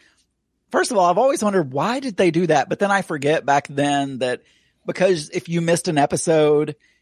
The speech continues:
you, you know, you missed it. There was no Hulu or anything like that. But uh, when I was Googling, I found out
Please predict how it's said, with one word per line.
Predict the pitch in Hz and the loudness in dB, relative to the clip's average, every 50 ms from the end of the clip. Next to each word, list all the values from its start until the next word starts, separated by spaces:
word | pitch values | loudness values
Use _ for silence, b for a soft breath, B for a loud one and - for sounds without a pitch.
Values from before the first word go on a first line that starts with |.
| _ _ | _ _
you, | - 156 143 151 147 139 139 147 | -8 -4 0 0 2 2 0 -2
you | 127 143 143 143 | -2 -2 0 2
know, | 135 131 | 2 2
you | 139 143 143 | 2 0 0
missed | 143 147 165 - - - | 0 0 -2 -2 -4 -6
it. | 101 - - | -8 -4 -4
There | 147 147 | -2 -2
was | 151 135 117 | -2 -2 -2
no | 147 135 131 | 0 -2 0
Hulu | - 165 165 160 151 143 139 131 135 131 | 0 2 2 2 2 2 2 0 2 0
or | 127 127 120 123 | 0 0 0 -2
anything | 127 131 135 - 139 127 | -4 -6 -8 -8 -8 -4
like | 123 120 110 113 - | -2 -2 -4 -2 0
that. | 160 123 104 - - | 0 0 0 0 -2
But | - 156 180 185 - - b b b b b b b b - 175 | 0 2 2 2 2 -2 b b b b b b b b -4 -4
uh, | - - - 175 | -4 -4 -6 -8
when | 175 185 190 208 214 | -6 -4 -2 -2 0
I | 226 226 220 | 0 0 0
was | 202 185 139 | 0 -2 -2
Googling, | - 202 247 294 285 339 269 170 160 156 151 147 | -2 -2 -2 0 0 0 -2 -2 -2 -4 -4 -2
I | 131 147 151 | -2 -2 -2
found | - 190 180 180 175 165 | 0 0 0 0 0 2
out | 160 156 151 151 - | 2 2 2 2 0